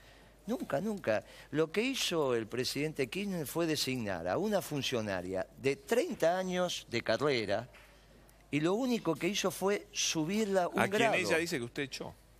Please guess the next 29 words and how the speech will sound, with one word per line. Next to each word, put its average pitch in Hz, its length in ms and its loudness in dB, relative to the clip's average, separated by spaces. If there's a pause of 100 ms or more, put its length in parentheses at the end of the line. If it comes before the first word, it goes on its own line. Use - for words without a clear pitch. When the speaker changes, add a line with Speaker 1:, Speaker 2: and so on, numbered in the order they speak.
(120)
Speaker 1:
No, 156 260 0
no, 156 240 0
no, 156 220 -2
estoy 175 240 -2
hablando 165 340 0
de 151 80 2
Ana 151 240 0
Edwin. 90 560 -6 (140)
Speaker 2:
Ah. 101 180 2 (120)
Speaker 1:
Ana 170 280 -2
Edwin, 131 320 -2 (320)
eh, 147 240 0
Bebacua 175 640 0
no 156 240 -4
puede 185 420 0
decir 95 520 -2
que 90 120 -8
yo 95 180 -6
le 95 100 -4
eché. 92 220 -4
Bebacua 123 520 0
he 175 60 -2
escuchado 143 500 -2
las 110 120 -2
declaraciones, 101 760 -2
nunca 151 300 -2
ha 104 40 0
dicho 127 380 -4
eso. 90 480 -6